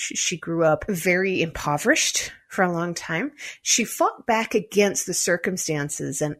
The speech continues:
everything that was stacked up against her to become this incredibly giving, caring person who wanted nothing more than to show the people around her that she loved them deeply and dearly.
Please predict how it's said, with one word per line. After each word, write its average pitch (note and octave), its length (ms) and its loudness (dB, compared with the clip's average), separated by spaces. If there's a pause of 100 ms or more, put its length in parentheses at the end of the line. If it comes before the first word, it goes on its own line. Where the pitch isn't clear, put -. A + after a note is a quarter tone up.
everything A#3+ 480 0
that F3+ 120 -2
was F3 120 -2
stacked F#3+ 360 0
up E3+ 100 -2
against D#3+ 400 -2
her E3 140 -2
to D#3+ 100 -8
become G3+ 340 -2
this F#3 160 0
incredibly G#3+ 580 0
giving, F3+ 460 0
caring E3 420 -2
person A3 540 -2
who G#3+ 140 6
wanted F3+ 340 2
nothing A3+ 400 0
more E3+ 340 -2 (200)
than F3 120 -4
to E3 80 -4
show G3+ 260 4
the B3 100 2
people G#3+ 320 -2
around F3+ 400 -2
her - 300 -12 (180)
that D3 140 -2
she D#3+ 220 -2
loved F3 520 2
them D#3 260 -2 (100)
deeply D#3+ 580 2
and D#3 280 -8
dearly. - 540 -2